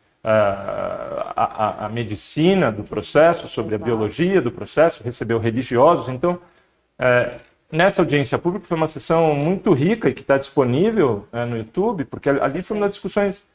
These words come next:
Speaker 1: mais ricas da história brasileira sobre o direito ao aborto, né? Sobre as evidências que existem sobre os efeitos da criminalização do aborto.
Speaker 2: Ela
Speaker 1: É.
Speaker 2: galgou.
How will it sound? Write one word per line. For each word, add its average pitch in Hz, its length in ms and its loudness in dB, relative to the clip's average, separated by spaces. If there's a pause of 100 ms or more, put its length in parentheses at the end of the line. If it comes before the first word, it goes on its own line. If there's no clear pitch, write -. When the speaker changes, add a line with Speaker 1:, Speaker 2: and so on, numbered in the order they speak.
Speaker 1:
mais 175 220 2
ricas 208 240 0
da 175 120 6
história 185 340 6
brasileira 160 600 6
sobre 113 280 -2
o - 20 -8
direito 113 280 -4
ao 110 60 4
aborto, 95 280 -6 (160)
né? 110 140 -10 (180)
Sobre 131 240 0
as 120 100 2
evidências 120 960 0 (640)
que - 120 -4
existem 117 760 0 (300)
sobre 127 280 -2
os 117 80 -2
efeitos 196 600 4
da 147 100 6
criminalização 127 680 0
do 113 60 2
aborto. 98 520 -6 (260)
Speaker 2:
Ela 190 260 -2
Speaker 1:
É. - 20 -2
Speaker 2:
galgou. 254 840 4